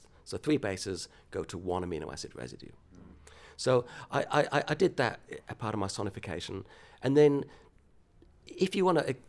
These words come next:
Speaker 1: get something that's publishable in science, you need to have some, something that's new, something that's a different way of thinking about it. So what hadn't been done is that people hadn't taken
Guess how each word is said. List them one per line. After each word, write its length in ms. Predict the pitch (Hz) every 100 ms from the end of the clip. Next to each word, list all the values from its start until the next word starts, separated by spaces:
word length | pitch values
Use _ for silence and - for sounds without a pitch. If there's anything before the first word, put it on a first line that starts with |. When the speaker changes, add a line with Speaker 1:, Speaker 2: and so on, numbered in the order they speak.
| - - - - - - - -
Speaker 1:
get 180 | 147
something 260 | - 131 127
that's 160 | 113 -
publishable 600 | - 175 - - 92 - -
in 100 | -
science, 440 | 101 - 71 73 -
you 60 |
need 120 | 131 143
to 80 |
have 420 | 127 127 110 107 - - -
some, 520 | - - 107 104 - - - -
something 340 | 139 131 127
that's 240 | 120 -
new, 360 | 104 113 92 58 - _ -
something 320 | - 120 117
that's 420 | 107 - - - - -
a 80 | 98
different 340 | 135 127 -
way 220 | 104 95
of 100 | 90
thinking 320 | - 104 98 87
about 160 | 78
it. 120 | - - - - -
So 360 | - 131 120 - - -
what 200 | 175 -
hadn't 340 | 156 202 -
been 180 | 131 107
done 360 | 95 76 76 95 - - - -
is 140 | 123 120
that 140 | -
people 220 | 160 143
hadn't 280 | 131 143 -
taken 580 | - 131 127 117 113